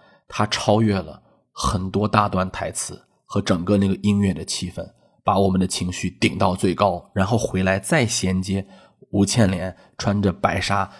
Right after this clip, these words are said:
在公路上跑，这个时候拉远景，定格在再也回不去的青春这个方向上，身后就是马上就要亮起的霓虹灯，身后就是那个依然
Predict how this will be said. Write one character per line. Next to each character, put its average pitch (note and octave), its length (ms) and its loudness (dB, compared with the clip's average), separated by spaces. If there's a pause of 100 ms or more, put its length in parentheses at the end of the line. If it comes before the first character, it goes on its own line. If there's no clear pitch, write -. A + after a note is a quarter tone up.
(140)
在 F#2+ 200 -2
公 A2+ 320 2
路 A2+ 140 6
上 F#2 220 -2
跑， - 260 -8
这 - 100 -2
个 G2+ 80 0
时 F#2+ 140 -8
候 G2 140 -2
拉 G#2+ 260 2
远 G2 340 -4
景， G2+ 220 -8 (140)
定 G#2+ 200 4
格 F2 200 -8
在 - 440 -4
再 A2 220 0
也 E2 160 -4
回 F2 240 -8
不 F2+ 180 -6
去 - 200 -6
的 F2+ 100 -10
青 F#2+ 300 -4
春 F#2+ 360 -6
这 F#2+ 140 0
个 F2 80 -6
方 F#2+ 180 0
向 F#2+ 220 -4
上， - 240 -14
身 G#2+ 260 2
后 G2 220 0
就 F2 140 -8
是 - 300 -10 (300)
马 G2+ 260 0
上 G2+ 220 -2
就 F#2+ 100 0
要 F#2+ 80 2
亮 G2+ 300 0
起 - 200 -8
的 - 200 -16 (340)
霓 G2 140 -4
虹 F#2 200 -8
灯， F#2+ 160 -8 (680)
身 A2 220 2
后 A2 120 4
就 F#2+ 140 0
是 G2 120 -2
那 F#2+ 120 0
个 F#2 140 -8
依 A2+ 180 4
然 F#2+ 340 0